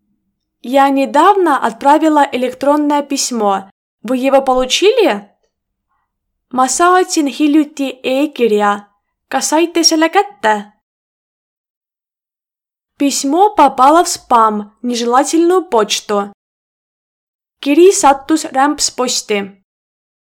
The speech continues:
Ценовое предложение. Необходимые данные отправим по электронной почте.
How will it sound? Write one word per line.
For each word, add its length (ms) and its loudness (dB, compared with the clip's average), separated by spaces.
Ценовое 600 2
предложение. 1040 0
Необходимые 1120 2
данные 600 0
отправим 640 0
по 200 -4
электронной 640 -4
почте. 800 -6